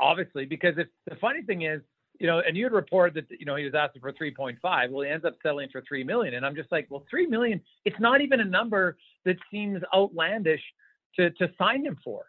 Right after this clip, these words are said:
That's, that's the part that's kind of perplexing to me. So I don't know, maybe their scouts feel that he's just,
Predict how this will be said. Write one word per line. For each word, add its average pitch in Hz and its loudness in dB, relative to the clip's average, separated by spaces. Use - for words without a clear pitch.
That's, 185 6
that's 185 6
the 220 -2
part 180 6
that's 147 -8
kind 175 2
of 147 -2
perplexing 170 -4
to 147 -6
me. 135 -8
So 185 -2
I 196 2
don't 226 0
know, 165 -2
maybe 165 0
their 165 0
scouts 202 0
feel 180 -2
that 151 -4
he's 151 -8
just, 160 -4